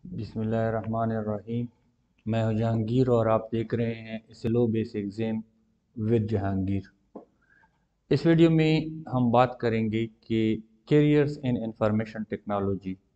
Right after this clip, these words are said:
मतलब जब आप इन्फॉर्मेशन टेक्नोलॉजी को पढ़ते हैं तो आगे ज़िंदगी में जाके आप कौन कौन से प्रोफेशन में जा सकते हैं, आप कौन कौन सी पेशा जो है वो इख्तियार कर सकते हैं और आपको क्या क्या काम करने को मिल सकते हैं।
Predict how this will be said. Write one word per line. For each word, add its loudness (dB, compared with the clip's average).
मतलब -2
जब -2
आप 0
इन्फॉर्मेशन -2
टेक्नोलॉजी -4
को 0
पढ़ते 0
हैं -2
तो -10
आगे 2
ज़िंदगी 2
में 2
जाके -2
आप 0
कौन 2
कौन -2
से -8
प्रोफेशन -4
में -2
जा 0
सकते -10
हैं, -4
आप -4
कौन 0
कौन -4
सी -6
पेशा -4
जो -2
है -2
वो 0
इख्तियार -2
कर -4
सकते -8
हैं -4
और 0
आपको -2
क्या 2
क्या 0
काम 0
करने 0
को -2
मिल 0
सकते -8
हैं। -6